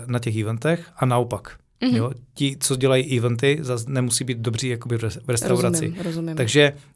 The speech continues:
Speaker 1: je to hodně o tom přístupu, eh, potom těch lidí, kteří už jakoby vyjednávají potom ohledně s tou eventovkou,
Speaker 2: Mhm.
Speaker 1: eh, kteří vyjednávají, eh, o tom, co oni umí, je třeba najít, jakoby, najít, jakoby
Speaker 2: Ten průsečník prostě.
Speaker 1: Tak, a
Speaker 2: Po-,
Speaker 1: najít, eh,
Speaker 2: poptávky
Speaker 1: jejich
Speaker 2: a toho,
Speaker 1: kvality.
Speaker 2: co
Speaker 1: Najít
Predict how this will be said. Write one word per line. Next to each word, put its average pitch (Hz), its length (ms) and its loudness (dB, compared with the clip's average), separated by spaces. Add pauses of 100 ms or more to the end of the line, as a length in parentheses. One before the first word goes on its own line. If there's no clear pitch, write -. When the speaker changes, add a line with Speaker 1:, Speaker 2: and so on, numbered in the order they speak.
Speaker 1:
je 120 100 0
to 120 140 2
hodně 131 300 2
o 123 120 -4
tom 139 160 0
přístupu, 127 640 -4 (220)
eh, 120 120 0
potom 127 420 0
těch 120 240 -2
lidí, 117 320 -2
kteří 120 300 -2
už 131 200 -4
jakoby 117 260 -4
vyjednávají 120 680 -2
potom 127 340 -6
ohledně 120 340 -4
s 123 60 -2
tou 139 120 -4 (100)
eventovkou, 120 680 0 (120)
Speaker 2:
Mhm. 220 120 0 (340)
Speaker 1:
eh, 123 160 -2
kteří 127 240 0
vyjednávají, 131 760 2 (320)
eh, 127 300 2
o 127 100 -6
tom, 127 320 2
co 170 220 4
oni 131 260 0
umí, 127 360 0
je 131 100 2
třeba 147 220 2
najít, 139 340 -2
jakoby, 123 440 -2
najít, 127 340 -2
jakoby - 260 0
Speaker 2:
Ten - 100 2
průsečník 175 640 0
prostě. 160 280 0
Speaker 1:
Tak, 123 260 4
a - 100 -14
Speaker 2:
Po-, - 80 0
Speaker 1:
najít, 147 140 4
eh, - 20 8
Speaker 2:
poptávky 147 400 4
Speaker 1:
jejich 151 240 8
Speaker 2:
a 139 60 0
toho, - 0 -
Speaker 1:
kvality. 143 360 4
Speaker 2:
co 175 40 -2
Speaker 1:
Najít 175 140 -6